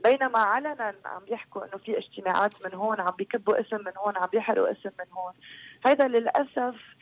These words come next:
ضرب كامل للمؤسسات الدستورية ولدور أهم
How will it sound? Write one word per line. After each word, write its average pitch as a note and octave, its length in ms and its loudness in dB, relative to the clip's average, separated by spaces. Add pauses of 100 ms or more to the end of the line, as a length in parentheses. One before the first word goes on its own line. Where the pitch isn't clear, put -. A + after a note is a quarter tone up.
(280)
ضرب C4 300 4 (400)
كامل B3 480 -8
للمؤسسات A#3+ 920 -2
الدستورية G#3 680 -4
ولدور G#3 420 6 (120)
أهم B3+ 420 0